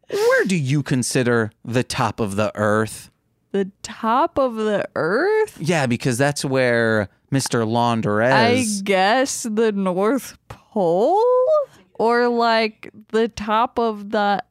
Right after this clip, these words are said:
Speaker 2: tallest mountain.
Speaker 1: Okay. Not the South Pole? No respect for the South, huh?
Speaker 2: That'd be the bottom.
Speaker 1: Okay. Why not the North?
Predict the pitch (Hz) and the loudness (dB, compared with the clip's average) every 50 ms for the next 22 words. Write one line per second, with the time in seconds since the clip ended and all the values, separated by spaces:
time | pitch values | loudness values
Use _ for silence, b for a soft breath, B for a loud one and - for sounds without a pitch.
0 | _ _ _ _ - - - - 196 196 202 208 208 202 202 196 190 - - 202 | _ _ _ _ -20 -14 -8 -4 0 0 2 2 2 0 0 -2 -4 -4 -4 -4
1 | 190 180 175 165 156 151 151 143 - - - - - - 53 - - 98 104 208 | -2 -2 0 0 0 2 0 0 -2 -4 -8 -8 -6 -6 -6 -8 -6 -4 -4 -4
2 | 214 - - 113 120 135 - - 107 101 104 107 - - 123 117 127 - 127 - | -4 -4 -2 -2 -2 -2 -2 -2 -2 -2 -2 -2 -2 -2 -2 -2 0 -2 -4 -6
3 | - - 82 82 95 110 - - - 139 147 160 170 180 170 _ _ _ _ _ | -4 -2 0 0 0 -2 -2 -2 -2 0 0 0 0 -2 -4 _ _ _ _ _
4 | _ _ _ _ _ - 135 170 180 156 143 135 117 - - - - _ - 233 | _ _ _ _ _ -2 0 0 2 2 2 0 0 -2 -4 -6 -6 _ -2 -2
5 | 180 135 - - - 147 139 131 123 - - - - 240 233 170 139 127 117 110 | -2 -2 -6 -4 -2 0 0 0 0 -2 -4 -2 0 2 2 2 2 2 0 0
6 | 120 131 131 127 120 110 104 98 110 110 196 202 220 208 190 180 175 180 175 170 | 2 2 2 2 2 2 2 0 0 -2 -2 -2 0 0 0 0 0 0 0 0
7 | 165 165 180 - 180 185 190 196 190 - _ _ - - - 151 - - 131 127 | 0 0 -2 -2 -2 -2 -4 -4 -6 -8 _ _ -6 -4 -4 -4 -2 -2 -2 -2
8 | 147 165 - _ _ - 120 123 117 113 127 131 123 120 - 113 107 110 123 160 | -2 -6 -10 _ _ -4 -2 0 0 2 2 0 0 -2 -2 -2 0 0 0 0
9 | - - - - - - | 0 -2 -6 -8 -12 -16